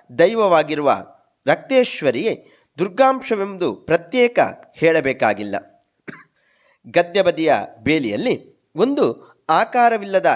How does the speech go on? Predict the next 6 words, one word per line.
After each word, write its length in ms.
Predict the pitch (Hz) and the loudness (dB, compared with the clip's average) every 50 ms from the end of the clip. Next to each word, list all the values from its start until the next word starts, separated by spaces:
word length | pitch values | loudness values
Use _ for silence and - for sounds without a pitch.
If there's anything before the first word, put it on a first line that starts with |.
| - - - - | -2 -6 -8 -4
ಕಲ್ಲಿನಲ್ಲಿ 840 | - 143 170 190 165 123 113 160 233 208 117 - - _ _ _ _ - | -2 -2 0 0 -2 -2 -2 -4 -4 -4 -6 -6 -10 _ _ _ _ -2
ರಕ್ತೇಶ್ವರಿಯ 840 | 135 180 185 - - 254 233 220 - - 208 202 185 196 185 147 107 101 - - _ _ _ _ _ _ _ _ _ _ _ | -2 -2 -2 -2 0 0 0 0 0 -4 -6 -4 -2 0 0 0 0 -2 -8 -20 _ _ _ _ _ _ _ _ _ _ _
ಸನ್ನಿಧಾನವಿರುವುದು 1200 | - - 185 190 254 277 277 226 214 220 214 196 175 151 139 120 165 240 208 143 104 - - _ _ _ _ _ _ | -4 -2 0 0 0 -2 -2 2 2 4 4 2 0 -2 -4 -4 -4 -4 -4 -4 -6 -6 -12 _ _ _ _ _ _
ಹಳೆಯ 380 | _ - 165 208 247 254 247 240 | _ -4 0 2 4 2 2 0
ಕ್ರಮ. 300 | 247 - 127 110 101 95 92 - _ _ _ _ _ _ _ _ _ | -2 -4 -6 -6 -6 -8 -10 -14 _ _ _ _ _ _ _ _ _
ಸಂಕ್ರಮಣದ 960 | - - 180 208 214 226 208 190 180 170 165 151 135 117 110 - - _ _ | -2 0 0 0 0 0 0 0 2 0 0 0 -2 -4 -6 -8 -14 _ _